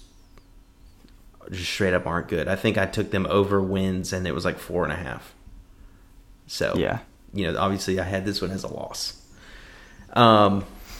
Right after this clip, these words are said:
Speaker 1: so what's, uh, we had some, some dispute on the upset of the week last year, uh, last week. So we've come up with some new rules.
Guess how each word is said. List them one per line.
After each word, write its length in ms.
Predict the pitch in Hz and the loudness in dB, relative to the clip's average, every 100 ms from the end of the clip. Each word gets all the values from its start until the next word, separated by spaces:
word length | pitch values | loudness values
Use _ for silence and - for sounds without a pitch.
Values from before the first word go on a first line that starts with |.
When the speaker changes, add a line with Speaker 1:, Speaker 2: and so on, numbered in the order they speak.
| - - - | -20 -20 -18
Speaker 1:
so 180 | - 139 | 2 6
what's, 380 | 117 160 - - | 10 8 8 8
uh, 560 | 135 123 113 107 101 98 - - - - - | 10 10 10 8 4 -2 -14 -20 -20 -20 4
we 120 | 131 | 8
had 200 | 131 139 | 8 6
some, 500 | 131 135 120 110 104 - - - - | 6 8 8 8 4 -4 -20 -20 0
some 200 | - 123 | 4 6
dispute 480 | 110 110 - 120 117 | 6 2 2 4 6
on 120 | 110 | 6
the 120 | 107 | 4
upset 320 | 104 98 113 | 0 0 2
of 80 | 104 | 4
the 80 | 98 | 4
week 260 | 98 98 101 | 2 0 0
last 400 | 98 98 - - | 2 0 -2 -2
year, 220 | 101 92 | 0 2
uh, 160 | 95 | 2
last 340 | 95 101 104 - | 2 0 0 -2
week. 180 | 104 - | -4 0
So 120 | 101 | 2
we've 160 | 101 | 2
come 140 | 101 117 | 2 0
up 100 | 107 | 2
with 140 | 120 | 0
some 120 | 127 127 | 0 2
new 160 | 127 | 2
rules. 560 | 117 107 113 - - | 4 4 4 2 -4